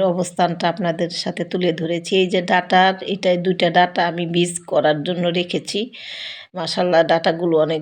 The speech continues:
বড় বড় হয়েছে, এই বীজগুলো রেখে দিব, আবার এগুলোর থেকে চারা তৈরি করব, ডাটার চারা। আর এখানে এই যে লাউ গাছের, এ-, এখান থেকে তিনটা লাউ খেয়েছি।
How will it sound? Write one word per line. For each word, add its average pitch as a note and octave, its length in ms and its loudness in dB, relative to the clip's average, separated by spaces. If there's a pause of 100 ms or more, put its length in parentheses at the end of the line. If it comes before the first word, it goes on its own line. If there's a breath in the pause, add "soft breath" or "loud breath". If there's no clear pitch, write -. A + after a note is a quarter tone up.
বড় F3 240 4
বড় D#3+ 200 0
হয়েছে, D#3+ 400 -4
এই G3 120 0
বীজগুলো F3 460 0
রেখে E3 300 -2
দিব, D#3+ 240 -4 (340)
আবার E3 260 0 (540 loud breath)
এগুলোর E3+ 320 -2
থেকে F3+ 220 -2
চারা F#3 300 4
তৈরি E3+ 300 0
করব, C3+ 300 -2
ডাটার D#3+ 400 -4
চারা। D#3 260 -6 (4000 soft breath)
আর F#3+ 160 -6
এখানে G3 420 2
এই F#3+ 140 4
যে F#3+ 120 4
লাউ F#3 200 6
গাছের, F#3+ 460 2 (100)
এ-, G3 260 -4
এখান F#3+ 240 -4
থেকে G3 200 -4
তিনটা G3+ 340 4
লাউ F#3 200 4
খেয়েছি। G3+ 480 2